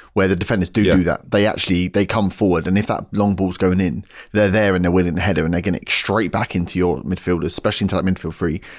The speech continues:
Speaker 2: Yep.
Speaker 1: to get going again. Uh, sometimes it doesn't necessarily work, and where <laughs> you get your defenders heading it back to the opposition. But I, th-, I seem to find that I'm regularly going in for a high line because you've got defenders that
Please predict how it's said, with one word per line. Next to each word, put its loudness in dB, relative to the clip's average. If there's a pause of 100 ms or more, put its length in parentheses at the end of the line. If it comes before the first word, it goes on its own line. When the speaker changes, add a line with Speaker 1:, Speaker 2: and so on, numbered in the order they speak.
Speaker 2:
Yep. -2
Speaker 1:
to 0
get -4
going 2
again. 0 (260)
Uh, 0
sometimes -2
it -6
doesn't -2
necessarily 0
work, 0
and 4
where 0
<laughs> -20
you -4
get -2
your 2
defenders 0
heading 2
it -2
back -4
to -4
the 4
opposition. -2
But -2 (440)
I, 0
th-, -6
I -2
seem 2
to -2
find 0
that -2
I'm 0
regularly 2
going 0
in 0
for -4
a -2
high 0
line 0
because -8
you've -4
got -2
defenders 0
that -2